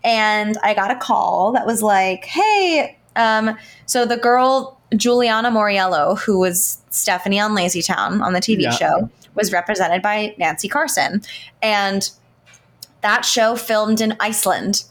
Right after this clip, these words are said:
Speaker 1: And so she had spent years of her life in Iceland, and they were doing a tour in America, and she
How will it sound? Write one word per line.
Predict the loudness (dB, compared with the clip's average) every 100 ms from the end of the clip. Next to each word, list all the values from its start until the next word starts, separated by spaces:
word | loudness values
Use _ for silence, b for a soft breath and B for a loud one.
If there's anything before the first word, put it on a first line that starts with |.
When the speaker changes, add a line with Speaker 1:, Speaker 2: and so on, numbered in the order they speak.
| _ -4
Speaker 1:
And | -2
so | -2 -2
she | -2 0
had | -2 -2
spent | -4 -2 -2 -2 -4
years | 0 2 0 0
of | -4 0
her | 0
life | 0 -2 -2
in | -2
Iceland, | -2 -2 -2 0 0
and | 0 0
they | 0
were | 0
doing | 0 0 0
a |
tour | -2 0 2 2 -2 B B B B -4
in | 0
America, | 0 0 0 2 4 4 0 -2
and | 0 2 2 0 -4 -8 _ _ _
she | -6 -2 0